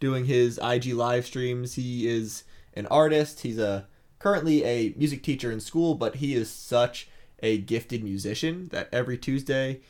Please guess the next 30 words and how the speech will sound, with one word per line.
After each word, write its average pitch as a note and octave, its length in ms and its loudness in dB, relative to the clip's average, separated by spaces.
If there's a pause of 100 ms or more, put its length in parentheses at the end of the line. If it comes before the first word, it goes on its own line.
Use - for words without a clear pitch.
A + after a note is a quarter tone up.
(140)
he C3+ 200 -2
will C3 160 -2
do B2+ 480 -6 (300)
a G#2+ 520 0
live B2 420 2
stream C#3 680 -6
acoustic - 440 -8
session, B2+ 480 0
and G#2+ 160 -4
I've A#2 140 0
tossed A#2+ 260 -2
in B2+ 60 -6
a A#2 60 -4
little A2+ 280 0 (220)
song F#3 220 6
recommendation D#3 960 2
or B2 180 0
just, A#2+ 180 -2
you B2 60 -4
know, A2+ 80 0
shout B2+ 280 0
out, B2 120 2
"Hey, C3+ 220 2
what's B2+ 180 -4
up?" B2+ 340 2 (200)
Send B2+ 260 -4
some B2 120 -2
love A#2+ 200 2
his A#2 180 -2
way. A#2 300 2